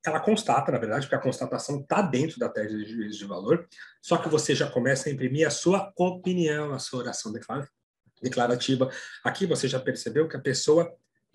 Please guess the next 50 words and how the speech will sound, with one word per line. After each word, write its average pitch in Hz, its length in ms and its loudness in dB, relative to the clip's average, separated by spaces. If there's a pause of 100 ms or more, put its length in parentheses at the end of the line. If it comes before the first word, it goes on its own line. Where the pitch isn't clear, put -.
tem, 214 380 2 (720)
é, 131 520 2 (580)
uma 160 160 4
noção 151 420 2
do 143 80 -4
que 135 120 -4
ela 127 200 -6 (220)
vai 123 140 2
falar 113 260 -4
no 107 80 -6
texto 113 240 -4
dela. 92 160 -6
A - 40 -10
gente 117 120 -6
já 143 100 0
sabe 185 280 0
que - 100 -2
ele 127 100 2
não 123 140 0
vai 117 160 2
defender 104 640 -2
que 98 320 -4 (160)
não 117 300 2
há 110 100 0
médicos 101 680 -4
nos - 500 -10
centros 110 320 -6
pequenos, 196 580 -6 (440)
que 120 80 -4
não 113 120 0
há 117 80 -2
médicos 107 360 -8
só 113 80 -4
nos 110 120 -6
centros 107 280 -8
grandes. 101 240 -6 (260)
Você 113 80 -4
já 143 100 2
entende 180 380 0
que - 60 -2
ela 117 120 2
tá 120 120 -6
falando 135 500 -6 (300)
que 113 80 -2
os 95 100 -8
médicos 156 440 -4
estão 127 240 0
só 113 280 -8
num 107 100 -4
lugar 120 640 -2